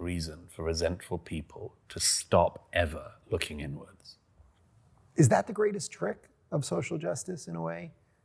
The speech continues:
Speaker 2: That it
Speaker 1: It
Speaker 2: took everything off the self, it took everything off the individual and
Speaker 1: It's
Speaker 2: just put it on the machine?
Speaker 1: It's certainly one of them.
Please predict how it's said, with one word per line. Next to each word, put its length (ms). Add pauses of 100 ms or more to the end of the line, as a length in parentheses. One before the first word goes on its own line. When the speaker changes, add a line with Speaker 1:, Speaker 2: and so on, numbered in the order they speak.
(160)
Speaker 2:
That 140
it 40
Speaker 1:
It 80
Speaker 2:
took 220
everything 520
off 260
the 80
self, 420
it 80
took 180
everything 420
off 200
the 120
individual 680 (220)
and 100
Speaker 1:
It's 100
Speaker 2:
just 280
put 140
it 140
on 180
the 60
machine? 600 (120)
Speaker 1:
It's 160
certainly 260
one 220
of 100
them. 180